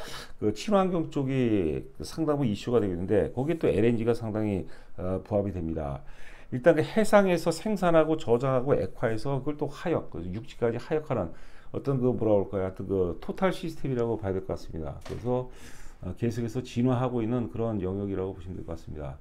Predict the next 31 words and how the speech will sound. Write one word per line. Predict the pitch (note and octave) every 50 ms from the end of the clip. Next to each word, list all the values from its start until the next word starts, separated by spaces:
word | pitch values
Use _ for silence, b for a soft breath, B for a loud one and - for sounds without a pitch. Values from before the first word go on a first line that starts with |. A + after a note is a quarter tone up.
| b b b b b b b b b b b b b - -
투자의 | - - E3+ D#3+ D3+ D3 C#3+ C3
기원 | C3+ C3+ C3 B2+
바이, | - A2+ A2+ G2 F2
목표 | D#2 E2+ F#2+ - - C3
주가를 | A#2 G#2+ - A2+ A2+ B2 B2
이제 | A#2 A2+ -
만천오백 | - F2 F#2+ G2 G2 - - A#2 F#2+ - G2 G2+ A2 -
원 | G#2 G2
정도, | F2+ E2+ D#2+ C#2+ C#2 D2+ E2 F#2+ A#2 C3+ C#3 - - -
이 | -
만천오백, | D#2+ F2 G#2 A#2+ - - D3 C#3 C3+ B2+ - -
목표 | G2 A2 A2 - E3
가에 | E3+ E3+ D#3+ D3+
이런 | B2 B2
것은 | A#2+ C3 C#3 D3
의미가 | A2+ G#2+ A2+ C3+ -
없어요. | - - - - C#3+ C#3
주가가 | - - - C3 C3
또 | - D3 C#3+ B2+
만 | A2 F#2+ G2 A2 C3
원대, | D#3 D3+ C#3+ - A#2+
만천 | F#2 G2+ A2+ C3 C3+ - D#3+
원대 | D3+ D3 D#3+ C#3
돌파하면 | - B2 A#2+ - B2+ B2+ C3+ C#3 C#3
또 | - F#3+
목표 | C3+ A2 G2+ - -
가격은, | - B2 A#2 G#2+ G#2+ G#2+ B2 C#3 D3 C#3+ C#3+ B B B B B B B B B
어, | - F2+ F2+
상향할 | - - - C#3 C#3 C3+ B2+ A#2+
수밖에 | - - A2 G2+ - -
없죠. | F2+ E2 - - - C#2+ C#2+ -